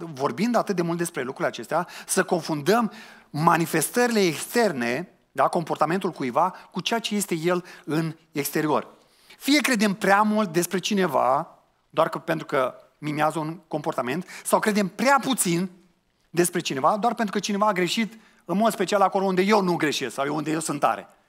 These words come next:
Și zice, "A, da, tu ai, deci e clar." Și am tras verdictul. Și asta e o privire a noastră, ne limităm doar să facem o,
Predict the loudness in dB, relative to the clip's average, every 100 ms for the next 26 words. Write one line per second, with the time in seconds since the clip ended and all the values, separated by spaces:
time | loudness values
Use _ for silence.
0 | _ -10 -2 4 4 4 2 -6 _ -20
1 | -16 -6 -4 -2 -2 0 -2 -8 _ _
2 | -12 -10 -6 0 0 -2 _ _ _ _
3 | _ _ -6 -4 0 2 0 -4 -12 -10
4 | -4 -4 -4 -8 -16 -4 -2 -2 -2 -2
5 | -2 -2 -2 0 0 -2 -2 -6 -6 -4
6 | 0 0 0 0 0 -2 -8 -2 0 2
7 | 0 2 2 2